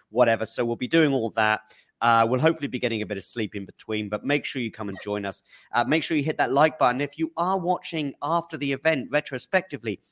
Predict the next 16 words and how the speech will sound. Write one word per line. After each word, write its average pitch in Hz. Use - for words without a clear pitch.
make 160
sure 170
you 151
get 165
in 151
the 135
comment 160
section -
below 120
and 113
let 131
us -
know 120
what 113
you 139
think, 123